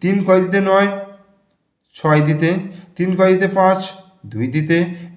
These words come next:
এক কয় দিতে দুই, এক দিতে, তাহলে একশো ছাব্বিশ। তাহলে একশো ছাব্বিশ হলে,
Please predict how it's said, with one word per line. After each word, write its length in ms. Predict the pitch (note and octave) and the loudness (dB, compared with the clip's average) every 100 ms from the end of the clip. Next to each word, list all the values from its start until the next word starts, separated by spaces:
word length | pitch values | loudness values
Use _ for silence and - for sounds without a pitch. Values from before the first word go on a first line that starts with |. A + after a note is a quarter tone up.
| C#3 | -2
এক 80 | D#3 | 0
কয় 120 | F3 F3 | 0 0
দিতে 140 | F3+ F3+ | 0 -2
দুই, 140 | F#3 F#3 F#3 - A#2+ | -2 -2 -4 -6 -2
এক 60 | B2 A#2 | -2 -2
দিতে, 160 | A2 G#2+ | -6 -4
তাহলে 140 | C3 C3+ | 0 0
একশো 200 | C3 - D3+ - | 0 -6 -10 0
ছাব্বিশ। 420 | F#3+ D3+ A2+ - - - - _ | 0 2 -2 -4 -12 -20 -20 _
তাহলে 160 | C3+ C3+ C3+ | 0 2 2
একশো 200 | - D#3+ - | -2 -8 -8
ছাব্বিশ 420 | D3 D#3 D#3 F#3 G3 | -2 -2 -2 -4 -2
হলে, 200 | G3 | -2